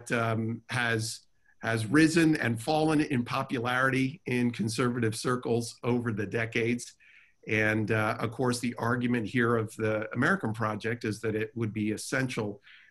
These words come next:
to responding to, uh, what is widely acknowledged now as increased levels of loneliness and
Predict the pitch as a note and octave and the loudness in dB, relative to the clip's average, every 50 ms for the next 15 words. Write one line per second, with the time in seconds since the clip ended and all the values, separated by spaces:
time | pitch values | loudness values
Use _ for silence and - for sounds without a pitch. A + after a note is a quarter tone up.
0 | _ _ _ - - B2+ A#2+ A2 A2+ A2 A2 - - - C3 B2+ C3 C3+ B2+ B2 | _ _ _ -2 2 2 4 4 2 0 -2 -4 -2 0 0 2 2 2 2 2
1 | A2+ G#2+ G#2+ G#2+ G#2+ - - A#2 G#2+ G#2+ G#2 G#2+ G#2+ G2+ G#2 - - - - G#2 | 2 2 0 -2 -4 -4 -2 0 2 2 0 0 -2 -4 -8 -12 -14 -12 -12 -10
2 | G#2 G2+ G#2 - - - - A#2 A#2 A2+ A2+ A2+ G#2+ G2 - - - - A2 B2 | -10 -10 -12 -12 -12 -10 -6 -4 -2 0 0 0 -2 -4 -6 -8 -8 -6 -2 0
3 | C3 D3+ E3+ D#3 D3 C#3 B2 A2+ A2 G2 G2 G#2+ G#2+ A2 A2 A2 G#2+ F2+ - - | 2 2 2 2 2 2 2 2 2 0 -2 -2 -2 -2 -4 -4 -6 -6 -8 -10
4 | - F#2 D#2+ E2 E2 F2 - - - A2 G#2 G2+ G2 G#2+ G#2 F#2+ - - B2 A2+ | -10 -10 -10 -12 -14 -18 -16 -10 -6 -6 -6 -4 -4 -6 -6 -6 -4 -4 -4 -2
5 | G#2+ A2+ A2 G#2+ G#2 G2 G2 G2 F#2+ - A2+ G2+ F2+ - _ _ _ _ _ _ | -2 -4 -4 -6 -6 -6 -6 -8 -6 -6 -6 -6 -6 -8 _ _ _ _ _ _
6 | _ _ _ _ - - G2+ A2 A#2 B2 B2+ B2 A#2+ A2+ G#2+ G2+ G2+ G2+ - - | _ _ _ _ -8 -4 -2 0 2 2 2 2 2 2 0 0 -2 -4 -8 -8
7 | - - - G#2+ G2+ G2 G2+ G2+ | -8 -6 -4 -2 -2 -2 -2 -4